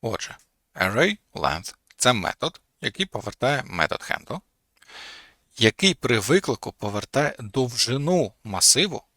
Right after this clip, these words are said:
заданого типу. Тобто фактично це еквівалентно виклику поля length у масива. І так, метод handlers, статичний метод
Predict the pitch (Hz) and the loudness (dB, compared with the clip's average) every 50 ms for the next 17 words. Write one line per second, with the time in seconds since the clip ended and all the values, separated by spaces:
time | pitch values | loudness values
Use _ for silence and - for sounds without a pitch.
0 | _ - 113 110 104 - 98 90 90 104 104 101 92 104 98 - - - - _ | _ -6 -2 0 2 4 6 6 4 2 -2 -6 -8 -8 -8 -6 -8 -8 -8 _
1 | _ _ _ _ - - - - - - _ _ - 151 - - - - - - | _ _ _ _ -20 -18 -18 -18 -18 -20 _ _ -6 -6 -4 -6 -4 -2 -2 -4
2 | - - 254 247 - - 131 - - - - - - - - 117 107 101 95 95 | -2 -2 2 4 4 4 4 2 0 0 -2 -4 -6 -4 -2 -2 0 0 -2 -2
3 | 107 143 180 - - - 92 95 107 131 - - 170 - - - - _ _ _ | -2 -2 -2 -4 -8 -12 -10 -8 -8 -6 -4 -6 -6 -6 -8 -10 -12 _ _ _
4 | _ - 139 123 104 95 87 85 - - - - 110 104 98 139 196 - - - | _ 2 4 6 6 6 4 2 0 -4 -8 0 2 4 4 4 2 -4 -12 -16
5 | _ _ _ _ _ _ _ _ _ _ - 190 151 - - - - - - - | _ _ _ _ _ _ _ _ _ _ -4 -4 0 0 0 0 0 -4 -10 -20
6 | _ _ _ _ _ _ _ - - - - - - - - - - - _ _ | _ _ _ _ _ _ _ -12 -10 -8 -6 -6 -8 -10 -12 -16 -18 -20 _ _
7 | - 185 - - - - - _ _ _ _ _ _ _ - 208 - - - - | -2 0 2 0 0 -2 -6 _ _ _ _ _ _ _ -2 -2 -2 -2 -4 -6
8 | - 175 196 185 175 165 - - - _ - - - - - - - - - - | -4 -4 -2 -2 -2 -2 -2 -4 -6 _ -10 -10 -10 -8 -4 -2 -2 -2 -2 -6
9 | - - - - | -12 -12 -12 -14